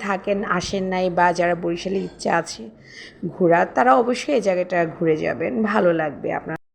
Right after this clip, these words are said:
তো যাই হোক, আজকের দিনটা বেশ ভালো ছিল বলতেই হবে, বেশ ভালো ছিল। এই যে রান্নাঘর রেস্টুরেন্ট, বাস রেস্টুরেন্ট, দানসুরি রেস্টুরেন্ট, রেস্টুরেন্টের অভাব নেই। মানে এখানে আসার পর এত এত রেস্টুরেন্টের নাম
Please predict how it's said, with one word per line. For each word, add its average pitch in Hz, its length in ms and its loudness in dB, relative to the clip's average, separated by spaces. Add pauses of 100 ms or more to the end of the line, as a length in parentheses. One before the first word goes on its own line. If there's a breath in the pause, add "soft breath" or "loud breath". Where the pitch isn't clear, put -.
(540 loud breath)
তো 294 80 6 (100)
যাই 294 160 4
হোক, 302 100 0 (140)
আজকের 202 340 -4
দিনটা 190 200 -6 (220)
বেশ 185 280 4 (160)
ভালো 160 180 -2 (100)
ছিল 151 140 -10 (180)
বলতেই 170 440 0
হবে, 139 220 -4 (160)
বেশ 196 180 2 (120)
ভালো 151 220 2
ছিল। 170 120 -10 (100)
এই 151 80 -6
যে 165 60 -2 (100)
রান্নাঘর 156 540 -2
রেস্টুরেন্ট, 160 440 -2 (120)
বাস 156 200 0 (160)
রেস্টুরেন্ট, 165 560 -4 (760 loud breath)
দানসুরি 165 500 0
রেস্টুরেন্ট, 180 340 -2 (100)
রেস্টুরেন্টের 302 560 -2 (100)
অভাব 165 220 0
নেই। 156 160 -2
মানে 247 100 -2 (140)
এখানে 311 260 0 (140)
আসার 302 240 0
পর 285 80 2 (180)
এত - 100 -12 (140)
এত 285 80 -2 (120)
রেস্টুরেন্টের 285 480 -2 (100)
নাম 294 120 0